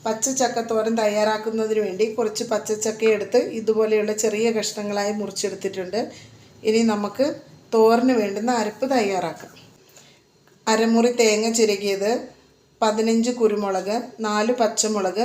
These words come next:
പച്ചമുളകിന് പകരം കാന്താരി ഉണ്ടെങ്കിൽ കാന്താരി ചേർത്ത് കൊടുക്കാവുന്നതാണ്, നാല് വെളുത്തുള്ളിയുടെ അല്ലി, കാൽ ടീസ്പൂൺ മഞ്ഞൾപ്പൊടി, കാൽ ടീസ്പൂൺ ജീരകം. ഇതൊന്ന് നല്ലതുപോലെ ചതച്ചെടുക്കാം. തേങ്ങ ഒരുപാട്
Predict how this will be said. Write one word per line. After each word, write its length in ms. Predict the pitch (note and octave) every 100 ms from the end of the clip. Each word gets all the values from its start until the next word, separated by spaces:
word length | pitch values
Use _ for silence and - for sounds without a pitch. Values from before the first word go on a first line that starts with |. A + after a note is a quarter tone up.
| A#3+
പച്ചമുളകിന് 640 | G#3+ - A3 A3 A3 A#3 A#3
പകരം 260 | G#3+ G#3 A3+ A3+
കാന്താരി 400 | G#3+ G#3 G#3+ A#3 G#3+
ഉണ്ടെങ്കിൽ 280 | G3+ G#3+ A#3 A#3
കാന്താരി 420 | G#3 G#3 G#3 A3
ചേർത്ത് 240 | A3 G3+ G#3
കൊടുക്കാവുന്നതാണ്, 680 | G3 F#3 G3 G3 F#3+ F3+ G3 B3 B3 - - _ _ A3
നാല് 260 | G#3 G#3+ A#3+
വെളുത്തുള്ളിയുടെ 640 | A#3 G3+ G#3+ G#3+ A3 A3 F#3
അല്ലി, 220 | F3+ G#3+ B3
കാൽ 180 | G#3+ G#3 G#3
ടീസ്പൂൺ 380 | A3+ A3 A3+ A#3 A3
മഞ്ഞൾപ്പൊടി, 540 | G3 G3+ G3+ G#3 A3 B3+
കാൽ 160 | A3 G3 G3
ടീസ്പൂൺ 360 | G#3 - A3+ B3
ജീരകം. 400 | G#3+ F#3+ E3+ D#3+ - - - - A3+
ഇതൊന്ന് 300 | A3 A3+ A#3 C#4
നല്ലതുപോലെ 540 | G#3+ G#3+ A3 G#3 G3+ B3 C4+
ചതച്ചെടുക്കാം. 640 | A#3 A3 G3+ D#3 - - - - _ _ - - - - _ _ _ - - - - - - - - - -
തേങ്ങ 380 | G#3+ A3 A3+ B3+ B3+
ഒരുപാട് 440 | G#3+ A3 A3+ A3+